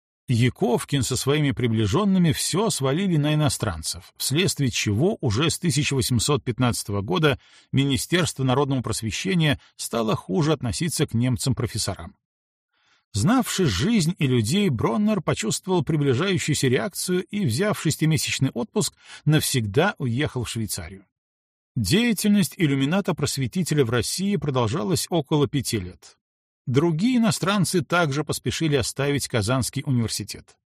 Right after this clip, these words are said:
Бартельс взял профессуру в Дерпте. Литров переехал в Пражский университет. Беспорядки и казнократство не прекратились, а наоборот только усилились.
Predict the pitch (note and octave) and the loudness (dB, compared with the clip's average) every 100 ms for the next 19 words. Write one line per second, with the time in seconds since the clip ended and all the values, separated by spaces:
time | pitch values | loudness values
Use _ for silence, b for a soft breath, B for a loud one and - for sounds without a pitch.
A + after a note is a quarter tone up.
0 | _ _ _ D3+ G#2+ A3 A3+ - G#3+ F#3+ | _ _ _ -2 2 4 2 0 0 0
1 | B2 F#2+ C#3+ G#3+ D#3+ D#3+ A#2+ - F3+ F3 | -2 -2 0 0 0 -2 -2 -2 -2 0
2 | G#2+ G2+ G2 - - F2 F#2+ _ _ _ | 0 0 -2 -4 -10 -10 -14 _ _ _
3 | _ C3 C#3 A#3 A3 G3+ - A#2 D#3 F#3 | _ 0 2 2 2 0 0 -2 0 0
4 | G3+ D#3 - A#2 G#2+ - B2 C#3 A#2+ A2+ | -2 -2 -2 -2 -2 -4 -4 0 0 0
5 | - A2+ - - _ _ _ _ b b | -2 -6 -8 -14 _ _ _ _ b b
6 | b - B2 C3+ - B2+ F#3+ F3+ - D#3+ | b 0 2 2 2 2 2 0 -2 -4
7 | - D#3 C#3+ A#2 C3 - G#3 - - C3+ | -2 0 2 2 -2 -2 -4 -4 -4 0
8 | C3 C#3 - C3+ C3 A2+ C3 F2 F2+ - | 0 -2 -4 -4 -4 -4 -6 -6 -6 -6
9 | D3 B2+ G#2+ B2 G3 - F3 - F3 E3 | 0 0 2 0 -2 0 -2 0 -2 -2
10 | - C3+ G2 F#2+ F#2+ - | -2 -4 -4 -8 -8 -8